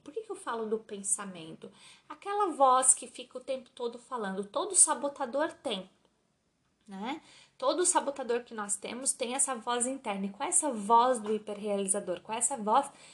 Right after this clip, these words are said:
que não se cala dentro da nossa mente, né? "Preciso ser o melhor no que eu faço." E aí, com isso, eu me torno, é, viciado em resultados, né? O sabotador é quando isso é exagerado. Me torno viciado em resultados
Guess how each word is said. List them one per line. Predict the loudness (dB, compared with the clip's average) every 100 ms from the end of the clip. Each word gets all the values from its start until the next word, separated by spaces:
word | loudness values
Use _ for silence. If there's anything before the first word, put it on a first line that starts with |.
| -20 -14
que | -6
não | -2 0 4
se | 6 6
cala | 4 -2 -2 0
dentro | 0 0 -2 -4
da | -4
nossa | -4 -2 -4
mente, | -6 -12 -18 -20 _ -16
né? | -14 -10
"Preciso | -2 0 2 6
ser | 6 6 2
o |
melhor | -2 -2 2 2 2
no | 0
que | -6
eu | -10
faço." | -8 -8 0 0 0 _ _ _ -20 -20 -18 -6
E |
aí, | 0 0 -2
com | -6
isso, | -4 -2 0 0
eu |
me | -2 -6
torno, | 0 2 2 0 -4 -6 _ _ -2
é, | 2 2 2 -4 -10 _ _ _ _ _ _ _ _
viciado | -12 0 4 6 6 6 6 6 6 2
em | 0
resultados, | 4 4 4 0 2 4 4 0 -4 -4
né? | -2 0
O | 0
sabotador | 2 0 -2 -4 -2 2
é | 2
quando | 0 -2
isso | 0 2
é | 2
exagerado. | 2 2 2 4 2 2
Me | -4
torno | -2 -2 -2 0
viciado | 2 2 0 -2
em |
resultados | 0 -2 -2 0 2 2 0